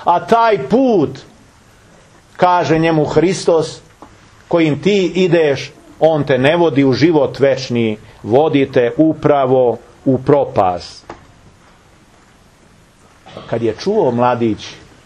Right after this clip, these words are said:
te reči, šta, kako nam kaže Evanđelje, ode tužan,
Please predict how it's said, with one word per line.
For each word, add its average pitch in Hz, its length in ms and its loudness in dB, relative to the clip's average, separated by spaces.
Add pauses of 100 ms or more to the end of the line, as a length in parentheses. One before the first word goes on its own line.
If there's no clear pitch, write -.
(240)
te 156 240 2
reči, 139 500 0
šta, 131 500 -2
kako 120 320 0
nam 113 140 0
kaže 131 480 0
Evanđelje, 127 640 0 (280)
ode 131 400 0
tužan, 117 560 -2